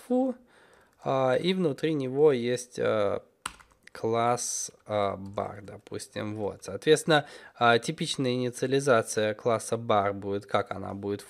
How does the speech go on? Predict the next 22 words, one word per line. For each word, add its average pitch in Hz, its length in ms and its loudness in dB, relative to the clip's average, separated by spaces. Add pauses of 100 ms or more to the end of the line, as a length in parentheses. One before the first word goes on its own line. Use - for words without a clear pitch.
foo 123 160 -6
точка 104 420 -2
бар, 233 380 2 (500)
а, 139 180 2
если 127 340 -2
вы 127 100 -2
хотите 123 440 2
создать 113 540 0
инстанс. 107 400 -8
Ну 131 100 -6
и 131 100 -4
правильно, 101 460 0
тут, - 240 -20
наверное, 101 340 -6
нужно 101 380 -8 (180)
все - 220 -10 (220)
паблик 110 360 2
сделать, 98 360 0
чтобы 95 280 -8
хоть 98 200 -6
что-то - 280 -8
работало. 101 580 -2